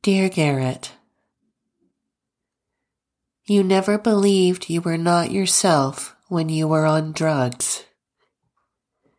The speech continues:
And you never remembered what you said or did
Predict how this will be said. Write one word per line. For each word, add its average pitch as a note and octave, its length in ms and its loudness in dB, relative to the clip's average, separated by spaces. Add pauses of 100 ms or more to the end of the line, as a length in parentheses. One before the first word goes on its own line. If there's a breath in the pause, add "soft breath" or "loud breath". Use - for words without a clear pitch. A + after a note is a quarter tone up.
(680)
And F3+ 160 2
you F#3+ 100 4
never F#3 340 2
remembered F#3+ 680 0
what D#3+ 180 0
you E3 120 -2
said E3 480 2
or D#3 120 -4
did D3 520 0